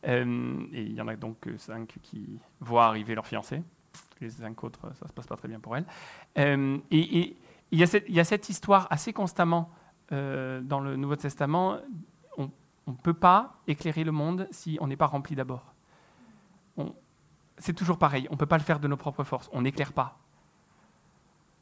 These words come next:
On éclaire juste parce qu'on est rempli de ce qui éclaire. On est rempli de l'huile du Saint-Esprit,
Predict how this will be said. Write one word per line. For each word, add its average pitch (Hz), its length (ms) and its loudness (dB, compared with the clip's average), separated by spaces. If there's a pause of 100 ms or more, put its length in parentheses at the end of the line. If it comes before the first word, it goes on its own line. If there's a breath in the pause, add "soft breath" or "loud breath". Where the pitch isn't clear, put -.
(200)
On 143 140 6
éclaire 160 280 4
juste 180 280 0
parce 147 160 0
qu'on 143 280 0
est 135 60 2
rempli 143 380 -2
de 147 80 -4
ce - 100 -10
qui - 160 -8
éclaire. 123 420 -8 (1080 soft breath)
On 131 80 -2
est 135 40 2
rempli 131 260 -2
de 131 80 0
l'huile 160 180 2
du 165 80 0
Saint-Esprit, 175 720 -2